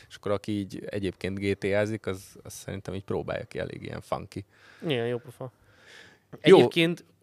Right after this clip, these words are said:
Speaker 2: most, hogyha itt tartunk, most kérdeznék tőled én valamit.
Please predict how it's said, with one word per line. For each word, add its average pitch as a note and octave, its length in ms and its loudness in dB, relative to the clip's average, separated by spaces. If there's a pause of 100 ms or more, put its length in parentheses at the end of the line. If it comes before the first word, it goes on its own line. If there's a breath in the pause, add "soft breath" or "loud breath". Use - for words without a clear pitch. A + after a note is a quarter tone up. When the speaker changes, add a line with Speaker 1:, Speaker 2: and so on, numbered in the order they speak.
(480)
Speaker 2:
most, D#3 220 0
hogyha D3 420 2
itt E3 220 -8
tartunk, D3 540 0 (800 soft breath)
most - 180 -18
kérdeznék B2+ 460 -2
tőled B2+ 240 -4
én B2+ 180 0
valamit. - 500 -10